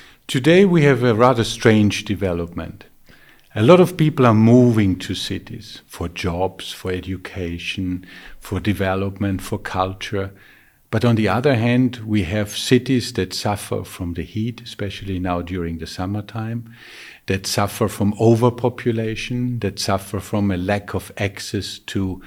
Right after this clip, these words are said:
affordable housing. So a lot of problems that we really face when we talk about the urban development. What about this? How do you think this development will take us further?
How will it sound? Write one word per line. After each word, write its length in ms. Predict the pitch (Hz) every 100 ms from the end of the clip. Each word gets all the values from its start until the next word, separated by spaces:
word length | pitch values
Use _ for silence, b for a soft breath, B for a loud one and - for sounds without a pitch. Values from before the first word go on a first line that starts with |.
| B
affordable 560 | 101 - 98 92 90 85
housing. 640 | 95 98 98 - 120 - B B B
So 180 | - 123
a 40 |
lot 360 | 135 196 240 202
of 260 | 175 -
problems 540 | - 135 131 131 113 -
that 200 | 110 107
we 140 | 107
really 360 | 98 110 104 98
face 460 | - 98 101 -
when 160 | 101 101
we 100 | 95
talk 340 | 98 95 95
about 380 | 101 90 87 90 - -
the 180 | 92 - -
urban 420 | 107 104 90 87
development. 760 | 85 85 80 78 78 - 82 - B B B
What 160 | - 196
about 540 | 185 139 131 - 131 139
this? 480 | 117 113 117 -
How 380 | 113 110 104 127
do 140 | 120 139
you 200 | 143 120
think 640 | - 120 107 90 - -
this 160 | 98 -
development 680 | 101 87 92 90 95 95
will 160 | 90 90
take 380 | - 82 82 -
us 280 | 95 - -
further? 420 | - 85 76